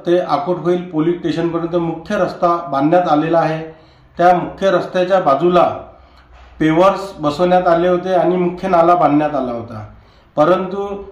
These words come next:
सहा महिन्या अगोदरच ते पेवर्स आणि नाला बांधण्यात आलेला आहे, तिथं बसवण्यात आलेले आहे, परंतु सहा महिन्याच्या आतच ते पेवर्स आज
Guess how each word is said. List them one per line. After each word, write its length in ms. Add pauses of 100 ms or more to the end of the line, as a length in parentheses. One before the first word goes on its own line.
(140)
सहा 220
महिन्या 360
अगोदरच 600
ते 80
पेवर्स 540
आणि 240
नाला 500 (460)
बांधण्यात 460
आलेला 260
आहे, 160
तिथं 280
बसवण्यात 460
आलेले 280
आहे, 260 (380)
परंतु 280
सहा 280
महिन्याच्या 480
आतच 540 (400)
ते 60
पेवर्स 580 (140)
आज 200